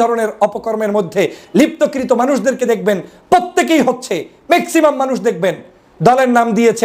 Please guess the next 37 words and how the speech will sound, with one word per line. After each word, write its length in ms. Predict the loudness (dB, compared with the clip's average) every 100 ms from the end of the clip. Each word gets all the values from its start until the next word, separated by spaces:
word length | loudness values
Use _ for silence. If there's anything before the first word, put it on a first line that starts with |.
| 0
মেট্রিক 260 | 0 -2 -2
পাসও 180 | -2 0
করে 140 | -2 -2
নাই, 100 | -6 -10 -20 _ -20 -10 2 4
দলের 220 | 4 2 2
নাম 100 | 0
দিয়েছে, 260 | 0 0 0 2
পদ 120 | 0 0 -2
পেয়েছে, 300 | -2 -2 -6 -8 _ _ _ 0
কোনো 140 | 2 2
তার 120 | 0 0
ভূমিকা 240 | -4 -2
রাষ্ট্রের 340 | -2 -2 -4 -2
জন্য 140 | -2 0 0
নাই, 120 | -2 -10 -20 _ 2
নেশাখোর, 540 | 2 4 0 2 0 -2 -12 _ 0
বিভিন্ন 280 | 2 4 2 2 2
পদ 180 | 0 -2
পদবি 260 | -4 -2 -4 0
নিয়ে 140 | 0 2
লুটে 220 | 2 2 0
পুটে 180 | -4 -4
খাচ্ছে, 300 | -6 -4 -2 -2 -4 0 0
আর 80 | 2
নিজেদেরকে 400 | 2 4 2 0 0
বড় 100 | 2 0
বড় 100 | -2
রাজনীতিবিদ 440 | -4 -6 -10 -10 -10
মনে 100 | -12 -14
করছে। 200 | -20 -20 _ -12 0 0
আর 60 | 4
যারা 140 | 2 2
পাঁচই 200 | 0 0 -2
আগস্ট 180 | -2 -4
সংগঠিত 320 | -2 -2 -2 0
করেছে, 220 | -2 -2 -12 _ _ -18 0
যারা 180 | 2